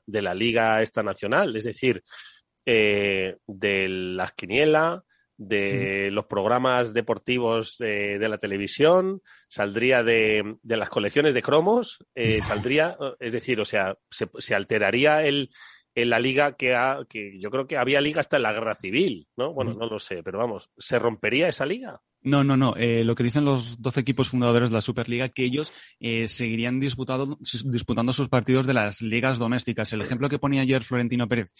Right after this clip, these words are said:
Speaker 2: y es el más cercano, eh, es el de la Euroliga de baloncesto. Esto ya pasó en el año dos mil, donde una serie de equipos, igual que está ocurriendo en el fútbol,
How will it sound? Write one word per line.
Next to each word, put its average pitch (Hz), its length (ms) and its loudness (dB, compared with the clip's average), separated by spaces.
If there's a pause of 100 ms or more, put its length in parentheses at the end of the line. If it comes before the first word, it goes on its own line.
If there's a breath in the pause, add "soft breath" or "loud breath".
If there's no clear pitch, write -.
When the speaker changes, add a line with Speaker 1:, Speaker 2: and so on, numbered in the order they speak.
(200 loud breath)
Speaker 2:
y 117 80 0
es - 80 0
el 127 100 2
más 123 140 4
cercano, 117 420 2 (320 loud breath)
eh, 110 220 0
es 113 180 -4
el 123 100 0
de 120 120 2
la 113 80 4
Euroliga 107 400 2
de 117 60 0
baloncesto. 98 640 -6 (280 loud breath)
Esto 131 260 0
ya 147 160 4
pasó 135 240 2
en 135 60 2
el 135 100 4
año 131 180 2
dos 120 200 0
mil, 127 260 0 (320)
donde 104 600 -2
una 120 180 2
serie 120 200 2
de 110 60 2
equipos, 110 340 0
igual 101 200 -4
que 113 80 -2
está 107 120 -2
ocurriendo 110 280 2
en 110 80 0
el 104 40 -2
fútbol, 117 280 -2